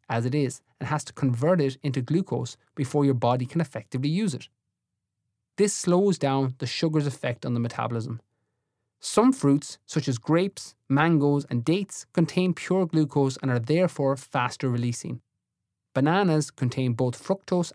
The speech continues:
and glucose and thereby raise blood sugar levels quite speedily and are thus worth watching out for. Through personal experience,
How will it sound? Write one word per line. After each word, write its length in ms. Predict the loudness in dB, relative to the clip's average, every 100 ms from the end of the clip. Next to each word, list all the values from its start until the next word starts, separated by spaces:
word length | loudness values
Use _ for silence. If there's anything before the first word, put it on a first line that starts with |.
| -2
and 200 | 2 2
glucose 500 | 2 0 0 0 -4 -4
and 180 | -2
thereby 640 | 0 0 2 4 4 2 -2 _ _ -4
raise 380 | 2 4 4
blood 280 | 2 0 -2
sugar 200 | -2 -2
levels 320 | 0 0 0 -4
quite 360 | -8 -6 -6
speedily 640 | -8 -6 -2 0 0 -4 -8 _ _
and 120 | -2 0
are 120 | 2
thus 340 | 2 0 -2
worth 220 | -2 -2
watching 380 | 0 -2 -4 -4
out 180 | -4 -4
for. 260 | -8 -16 -18 _ _ _ _ _ _ _ _ _ _ _ _ _ _ _ _ _ _
Through 200 | -2 0
personal 420 | 4 4 4 4 2
experience, 640 | 2 2 4 2 0 -6